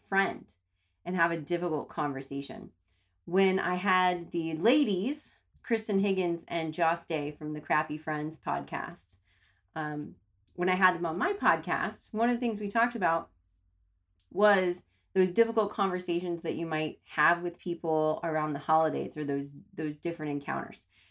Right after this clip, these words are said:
So tip number one, strategy number one for dealing with this is practice. Practice in advance. So if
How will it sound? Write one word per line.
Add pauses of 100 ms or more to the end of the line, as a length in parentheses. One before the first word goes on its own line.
(140)
So (440)
tip
number
one,
strategy
number
one
for
dealing
with
this (160)
is (560)
practice. (480)
Practice
in
advance. (560)
So
if